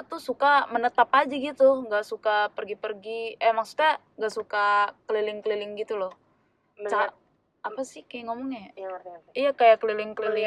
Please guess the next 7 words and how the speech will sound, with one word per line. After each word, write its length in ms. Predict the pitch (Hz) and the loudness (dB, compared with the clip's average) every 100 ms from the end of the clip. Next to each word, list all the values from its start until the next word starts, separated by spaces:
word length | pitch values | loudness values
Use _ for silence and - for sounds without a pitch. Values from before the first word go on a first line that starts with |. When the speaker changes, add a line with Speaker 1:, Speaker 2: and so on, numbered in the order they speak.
| 214 | -2
Speaker 2:
Melihat 20 | 208 | -4
Stefani, 480 | 208 208 202 214 294 285 _ _ _ _ _ _ | -8 -6 -6 -8 -12 -20 _ _ _ _ _ _
ba-, 220 | 202 - | -8 -8
gue 200 | 202 240 247 _ 208 | -8 -8 -8 _ -14
baru 220 | 202 196 190 _ _ | -12 -12 -20 _ _
sadar 300 | 196 196 214 | -14 -12 -10
bahwa, 280 | 196 196 | -10 -10